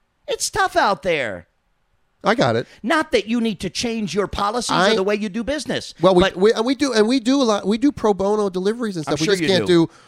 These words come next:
Speaker 2: we can't do a ton of them, and we
Speaker 1: Right.
Speaker 2: give discounts to people, and we, and we do, we do negotiate with people as
Speaker 1: Yeah.
Speaker 2: far as need, uh,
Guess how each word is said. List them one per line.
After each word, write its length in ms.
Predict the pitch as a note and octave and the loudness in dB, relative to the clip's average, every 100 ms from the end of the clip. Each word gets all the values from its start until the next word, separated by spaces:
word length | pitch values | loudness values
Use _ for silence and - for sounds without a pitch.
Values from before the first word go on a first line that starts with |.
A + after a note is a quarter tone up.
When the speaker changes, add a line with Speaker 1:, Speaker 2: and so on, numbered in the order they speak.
| _ | _
Speaker 2:
we 80 | D#3 | -6
can't 200 | - F#3 F3 | 0 0 4
do 100 | D#3+ | 2
a 60 | |
ton 240 | - F#3+ A3+ | 2 0 0
of 100 | C3+ | 0
them, 180 | F#2+ | -4
and 120 | G2+ C#3 | -2 2
we 40 | |
Speaker 1:
Right. 40 | D#3+ | 2
Speaker 2:
give 140 | E3+ | 2
discounts 480 | E3+ F3+ F3+ D#3 - | -2 0 2 2 2
to 80 | C#3+ | -4
people, 340 | C#3+ C#3 C#3 | -4 0 2
and 80 | C3 | 2
we, 180 | C3 C3+ - _ | -2 -8 -20 _
and 100 | - | -2
we 80 | C#3+ | 0
do, 240 | C3+ G3+ - | 0 -2 -4
we 140 | C#3+ | -8
do 160 | C#3 E3+ | -4 -2
negotiate 640 | D#3 C#3+ D#3+ E3 C#3+ C#3 | 0 0 0 0 0 0
with 160 | C3 - | -2 -2
people 320 | C#3 C3+ C3+ | 0 2 0
as 80 | B2 | 2
Speaker 1:
Yeah. 60 | F3+ | 2
Speaker 2:
far 80 | |
as 140 | C#3+ B2+ | 2 0
need, 320 | C#3 D#3 | 0 0
uh, 20 | D#3 | 0